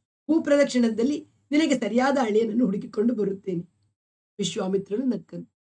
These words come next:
ಹೂವು ಹುಟ್ಟುವಾಗಲೇ ಅದರ ಗರ್ಭದಲ್ಲಿ ಕಾಯಿ ಇರುವುದಲ್ಲವೇ? ಹಾಗೆಯೇ ಹುಟ್ಟಿ ಬಂದ ಪ್ರತಿಯೊಂದರ ಜೊತೆಯಲ್ಲಿಯೂ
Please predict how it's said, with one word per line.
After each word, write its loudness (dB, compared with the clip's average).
ಹೂವು 2
ಹುಟ್ಟುವಾಗಲೇ 2
ಅದರ -4
ಗರ್ಭದಲ್ಲಿ 0
ಕಾಯಿ -2
ಇರುವುದಲ್ಲವೇ? -2
ಹಾಗೆಯೇ -6
ಹುಟ್ಟಿ 0
ಬಂದ 2
ಪ್ರತಿಯೊಂದರ 2
ಜೊತೆಯಲ್ಲಿಯೂ 0